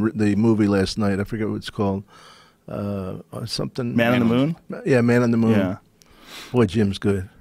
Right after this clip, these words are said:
Speaker 2: Oh, it's br-, brilliant. You know what's really interesting with him? He's taken, like, a severe, um, psychological and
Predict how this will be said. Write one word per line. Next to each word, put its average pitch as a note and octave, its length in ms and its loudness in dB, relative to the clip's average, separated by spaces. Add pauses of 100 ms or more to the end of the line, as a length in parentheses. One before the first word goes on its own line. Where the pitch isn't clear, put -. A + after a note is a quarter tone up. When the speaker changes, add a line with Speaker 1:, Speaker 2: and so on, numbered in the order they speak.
Speaker 2:
Oh, C3 240 2
it's - 240 -12
br-, C#3+ 340 -4
brilliant. B2+ 440 0 (180)
You C#3 80 2
know G3+ 80 4
what's A#3 160 0
really E3+ 180 4
interesting C#3 340 0
with F#2+ 120 -2
him? D3 320 -2 (920)
He's F3 280 2
taken, G3 420 2
like, G2 240 -2
a G#2 60 -6
severe, G2+ 920 0 (600)
um, F2+ 640 0 (320)
psychological B2+ 1600 0
and G2 600 -2